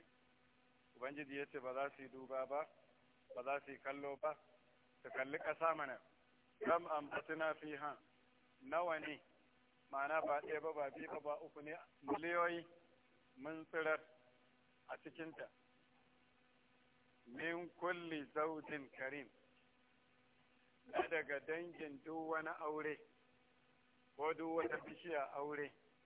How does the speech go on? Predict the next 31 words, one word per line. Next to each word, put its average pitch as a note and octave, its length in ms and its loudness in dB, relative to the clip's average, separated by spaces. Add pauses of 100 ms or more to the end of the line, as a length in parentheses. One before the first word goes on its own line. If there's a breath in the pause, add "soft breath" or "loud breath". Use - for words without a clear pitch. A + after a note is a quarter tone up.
(760)
ko E3+ 220 2
duk F3+ 280 -4
wani F#3 260 2
dangin F3 580 -2
abu C#3+ 220 -4
mai C3+ 180 -6
mace C3 320 -10 (120)
biyu, E3 160 -6 (480)
mai, C#3+ 160 -2
mai, C#3 320 -6 (460)
mai C#3+ 200 -2
namiji D#3+ 380 -6
da C#3+ 80 -2
mace, C3 340 -10 (800)
sai D3 140 0
da C#3+ 100 0
muka C#3 260 -6
tsirar C#3 400 -2
da C3 80 -6
shi B2+ 300 -14 (1200)
a - 100 -8
cikin - 300 -16
wannan C#3 300 -8
ƙasa. A2 320 -10 (1600)
Waɗansu D3 340 -4
malamai C#3+ 380 -2
suka C#3+ 220 -8
ce D3 80 -10
wannan C#3 240 -4
ya C3+ 140 -2
shafi C3+ 420 -10